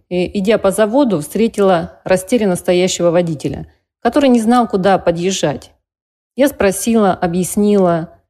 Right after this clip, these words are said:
но также поняла для себя, что где-то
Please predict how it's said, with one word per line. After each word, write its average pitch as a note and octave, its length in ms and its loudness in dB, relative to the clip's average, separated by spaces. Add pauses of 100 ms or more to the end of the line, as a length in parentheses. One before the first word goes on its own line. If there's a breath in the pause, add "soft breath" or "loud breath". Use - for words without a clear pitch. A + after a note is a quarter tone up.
(380)
но B3 260 2 (120)
также A3+ 300 0
поняла G#3+ 380 2
для G3 160 0
себя, B3+ 540 -2
что - 240 -4
где-то C4 640 -2